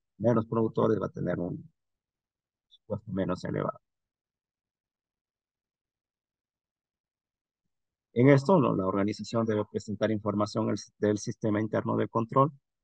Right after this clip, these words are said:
¿no? ¿Qué es el sistema interno de control? El sistema interno de control es un mecanismo que supervisa las prácticas de producción y cumplimiento de las tareas de conversión al, durante los trescientos sesenta y cinco días del año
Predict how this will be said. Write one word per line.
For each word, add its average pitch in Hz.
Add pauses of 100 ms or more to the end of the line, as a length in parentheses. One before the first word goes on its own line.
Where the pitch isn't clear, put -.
(540)
¿no? 127
¿Qué 104
es 113
el 123
sistema 139
interno 139
de 139
control? 135
El 113
sistema 117
interno 120
de 123
control 131
es 123
un 127
mecanismo 120 (640)
que 113
supervisa 110
las 104
prácticas 110
de 101
producción 98
y 117
cumplimiento 101
de 101
las 92
tareas 98
de 98
conversión 95 (180)
al, 98 (280)
durante 92
los 92
trescientos 95
sesenta 104
y -
cinco 117
días 117
del 120
año 123